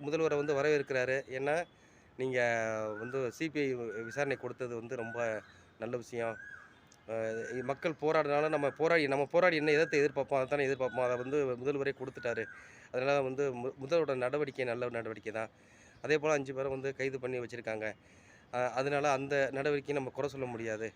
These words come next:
அப்படிங்கிறத முதல்வரை பத்திய விஷயத்தையும் அவர் பதிவு பண்ணிட்டு, இருந்தாலும் இந்த கசப்பான அ-, அனுபவங்கள் ஏன் தொடர்ந்து நடந்துக்கிட்டே இருக்குது?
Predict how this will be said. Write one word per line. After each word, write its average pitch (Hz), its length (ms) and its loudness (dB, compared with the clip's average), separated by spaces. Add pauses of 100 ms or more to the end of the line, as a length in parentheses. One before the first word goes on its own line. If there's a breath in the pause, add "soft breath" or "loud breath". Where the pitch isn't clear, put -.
அப்படிங்கிறத 143 500 0 (460 loud breath)
முதல்வரை 180 380 4
பத்திய 151 420 2
விஷயத்தையும் 143 440 0
அவர் 127 180 -2
பதிவு 127 240 0
பண்ணிட்டு, 123 380 -2 (360 loud breath)
இருந்தாலும் 202 500 4
இந்த 151 340 2 (180)
கசப்பான 180 560 0
அ-, 160 180 2
அனுபவங்கள் 143 640 0 (120)
ஏன் 180 260 -2
தொடர்ந்து 165 300 2
நடந்துக்கிட்டே 147 680 0
இருக்குது? 104 460 -6